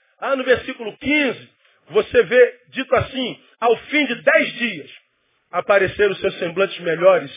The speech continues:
e eles estavam mais gordos do que todos os jovens que comiam das iguarias do rei. Ao fim de, depois de três anos, eles estavam muito melhores do que aqueles que comeram tudo que era do rei.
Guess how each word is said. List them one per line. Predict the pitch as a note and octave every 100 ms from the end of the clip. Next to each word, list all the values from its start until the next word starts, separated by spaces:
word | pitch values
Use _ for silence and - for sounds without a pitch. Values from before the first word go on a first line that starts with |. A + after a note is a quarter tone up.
| F3
e |
eles | F3 F3+
estavam | - F3 E3+
mais | D3+ C3
gordos | E3+ F3+ D3+
do |
que | D#3
todos | C#3+ F3+ C#3
os | B2+
jovens | D#3+ D#3 C#3+ - _
que | - -
comiam | D3+ D#3 D#3+
das | D3 C#3
iguarias | C#3 C#3+ D3
do | C3+
rei. | A2+ C#3 C3 _ -
Ao | G3+ -
fim | A3 A3+
de, | C4+
depois | C4 B3+ D4 C#4+
de | B3+ -
três | D#4 C#4+ F#3+
anos, | B3+ G3
eles | G3+
estavam | - G3 F#3
muito | G3 G3 G3+
melhores | F#3 F#3+ F#3
do | D#3
que | F3
aqueles | F#3+ - F3+
que | F#3
comeram | F3+ F#3 F3+ D#3+
tudo | G3+ F3+
que | -
era | F3+
do | D#3+
rei. | D3 E3+